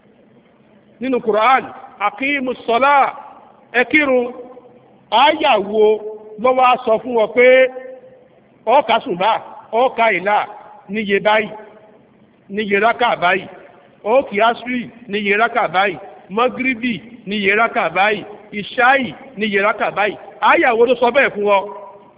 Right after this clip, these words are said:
Hadisi ni. Hadisi Ànábì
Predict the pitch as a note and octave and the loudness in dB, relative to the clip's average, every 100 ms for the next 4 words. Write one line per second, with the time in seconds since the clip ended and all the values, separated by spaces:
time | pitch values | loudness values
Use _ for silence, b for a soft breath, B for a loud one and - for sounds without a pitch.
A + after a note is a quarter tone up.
0 | _ _ - A#3+ B3 E4+ - C4 C#4 B3+ | _ _ 0 0 4 0 0 -6 -4 -4
1 | C#3+ - - _ _ _ _ _ _ _ | -8 -20 -20 _ _ _ _ _ _ _
2 | _ _ _ _ _ - - _ _ _ | _ _ _ _ _ -20 -20 _ _ _
3 | _ _ _ _ _ _ _ _ _ _ | _ _ _ _ _ _ _ _ _ _
4 | _ _ - A3 A3+ E4 E4 E4 B3 A#3+ | _ _ 0 0 2 0 0 -2 0 2
5 | A#3+ A#3+ C4 D4+ D4+ | 2 0 -4 -4 -6